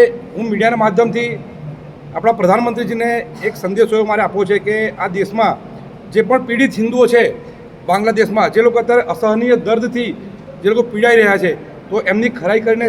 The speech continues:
તાત્કાલિક એમને ભારતમાં પ્રવેશ આપવો જોઈએ. અને જેમ અમારા મહારાષ્ટ્રીઓએ કહ્યું કે અખિલ ભારતીય સંત સમિતિના તમામ પૂજનીય સંતો, એ લોકો જે, જે પણ હિન્દુઓ છે, તો આજે આપણે એકસો પંદર કરોડ હિન્દુઓ છીએ,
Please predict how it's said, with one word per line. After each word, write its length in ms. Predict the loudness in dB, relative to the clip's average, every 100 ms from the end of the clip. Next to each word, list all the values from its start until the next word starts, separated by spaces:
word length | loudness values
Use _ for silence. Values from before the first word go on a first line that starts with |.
| -2
તાત્કાલિક 480 | -2 0 0 0 -2 -8 -18 -8
એમને 180 | -2 0
ભારતમાં 440 | 2 2 2 -2
પ્રવેશ 260 | 0 0 2
આપવો 180 | 2 2
જોઈએ. 260 | 4 2 2 -2 -12
અને 160 | -6 -2
જેમ 240 | 2 2 0 -4
અમારા 300 | -2 0 2
મહારાષ્ટ્રીઓએ 500 | 2 2 0 0 0
કહ્યું 280 | 2 2 2 -2 -14 -20 -6
કે 100 | -4
અખિલ 220 | 0 2
ભારતીય 320 | 4 4 2
સંત 240 | 2 0 -2
સમિતિના 360 | -2 -2 -2 -4
તમામ 340 | 0 2 0
પૂજનીય 340 | -2 -2 0 0
સંતો, 420 | 0 -2 2 2 2 -6 -18 -20 -20 -18 -4
એ 40 | -2
લોકો 240 | 2 4 4 4
જે, 180 | 2 -2 -2
જે 120 | 0
પણ 160 | 4 4
હિન્દુઓ 340 | 4 2 4
છે, 160 | 4 2
તો 100 | 2
આજે 180 | 2 2
આપણે 180 | 4
એકસો 180 | 2 0
પંદર 360 | -2 -2 -2 -2
કરોડ 180 | 0 0
હિન્દુઓ 300 | 0 0 2
છીએ, 200 | 2 2